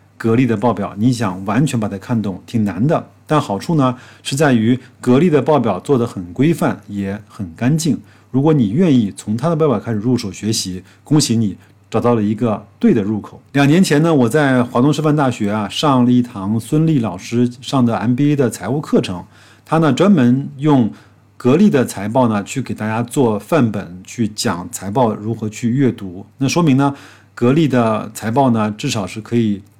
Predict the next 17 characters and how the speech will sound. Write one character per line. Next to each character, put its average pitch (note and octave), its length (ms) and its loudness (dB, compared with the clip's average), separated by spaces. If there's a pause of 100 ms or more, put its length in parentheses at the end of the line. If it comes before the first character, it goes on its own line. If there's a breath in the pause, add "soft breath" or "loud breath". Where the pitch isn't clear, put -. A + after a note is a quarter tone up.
(160)
作 C#3 180 2
为 G#2 440 -2
教 G#3+ 240 2
程 G2+ 160 -8
来 F#2 120 -10
去 - 160 -10
学 G2+ 220 -6
习 - 140 -6
的， F2 200 -8 (200 soft breath)
也 B2+ 160 4
能 B2 160 4
说 D#3 300 2
算 D3+ 260 2
上 B2+ 240 2
是 A2+ 160 -4
一 B2 100 2
个 B2 320 2